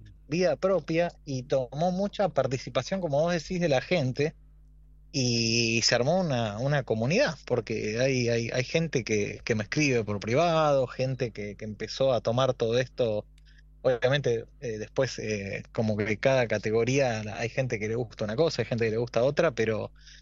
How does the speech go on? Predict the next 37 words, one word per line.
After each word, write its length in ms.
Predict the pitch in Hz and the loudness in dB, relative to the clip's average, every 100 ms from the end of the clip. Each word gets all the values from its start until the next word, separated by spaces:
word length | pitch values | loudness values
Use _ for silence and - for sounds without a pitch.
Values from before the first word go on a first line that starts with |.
| - - - | -20 -20 -2
todo 260 | 143 147 | 0 2
lo 140 | 120 110 | 0 -2
que 140 | 127 | -4
es 160 | 123 - | -6 -4
el, 600 | 110 104 101 101 98 92 - | -4 -4 -4 -4 -4 -6 -8
el 240 | 131 110 | -8 -6
mundo 560 | 107 123 135 127 110 104 | -4 -4 -2 0 2 2
de, 420 | 101 98 95 - | 0 -2 -4 -8
de 100 | 117 110 | -4 0
Boca 380 | 127 131 117 | 0 2 0
más 280 | 107 107 - | 0 -2 -2
el 100 | 110 | 0
arte, 460 | 117 156 - - 120 | 2 0 -4 -2 -2
eso 200 | - 147 | 0 -2
se, 260 | - 107 - | -2 -6 -8
se 260 | - - | -4 0
volvió, 380 | 104 104 104 101 | 2 2 0 -2
se 280 | - 113 95 95 - - | 0 0 0 -6 -18 -18
explotó. 460 | - - 117 107 - - - | -14 0 2 2 -2 -10 -4
La 80 | 104 | 0
verdad 200 | 107 113 | 2 2
que 260 | 113 101 - | 2 0 -6
no, 160 | 110 104 | -8 -6
nunca 200 | 117 113 | -2 0
esperé 360 | 113 - 104 110 | 0 0 0 2
un, 180 | 107 110 - - - - - - | 0 -6 -14 -20 -20 -20 -20 -2
una 180 | 113 | 2
repercusión 600 | 107 104 107 101 104 127 107 | 4 4 2 2 0 2 2
así, 340 | - 123 120 | 2 2 2
con 140 | 107 107 | 0 0
gente 320 | 127 117 104 | 0 0 0
que 100 | 104 | 0
hace 180 | - 107 | 0 -2
fundas 340 | 117 110 104 | 0 2 2
de 80 | 98 | 0
celulares, 880 | 107 107 123 131 120 113 113 107 - | -2 0 2 2 2 2 0 -2 -4
otra 460 | 107 104 101 101 | -4 -2 -4 -8